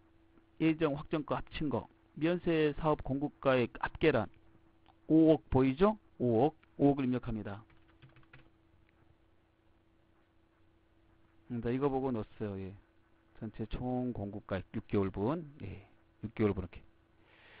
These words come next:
그 다음에 면세 공급가액 육 개월 분 이렇게 넣습니다. 그 다음에 기불공제 매입세액, 예정신고 시에, 예정신고 시에, 어, 면세하고 관계된 게 있어서,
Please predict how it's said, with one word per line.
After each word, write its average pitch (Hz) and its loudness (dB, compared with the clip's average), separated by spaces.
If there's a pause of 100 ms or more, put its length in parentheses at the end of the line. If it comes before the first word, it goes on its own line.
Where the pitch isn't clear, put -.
(160)
그 - -16
다음에 110 -2
면세 143 2
공급가액 117 -2
육 98 -10
개월 101 2
분 - -4
이렇게 98 -10
넣습니다. - -14 (3000)
그 - -12
다음에 107 -2
기불공제 139 0
매입세액, 110 0 (160)
예정신고 147 -2
시에, 123 -2 (160)
예정신고 127 -4
시에, 160 -4 (680)
어, 110 -4
면세하고 143 -2
관계된 127 -6
게 113 -2
있어서, 107 -2